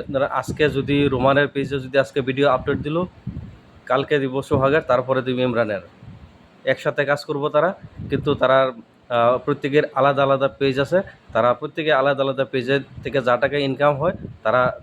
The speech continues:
তারা নিজে নিয়ে নেবে, কোনো সমস্যা নাই। আর তারা একত্রিতভাবে একগুট হইয়া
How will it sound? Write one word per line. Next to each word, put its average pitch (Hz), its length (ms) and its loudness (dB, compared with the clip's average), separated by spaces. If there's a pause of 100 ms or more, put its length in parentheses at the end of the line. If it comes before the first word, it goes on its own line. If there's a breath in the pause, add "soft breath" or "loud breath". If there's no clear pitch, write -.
তারা 127 180 0
নিজে 131 240 -2
নিয়ে 127 180 2
নেবে, 110 220 -6
কোনো 120 180 -6
সমস্যা 131 400 -4
নাই। 160 180 2 (380)
আর 113 260 2
তারা 127 280 2 (240)
একত্রিতভাবে 143 800 0 (280)
একগুট 135 340 -2 (100)
হইয়া 139 260 4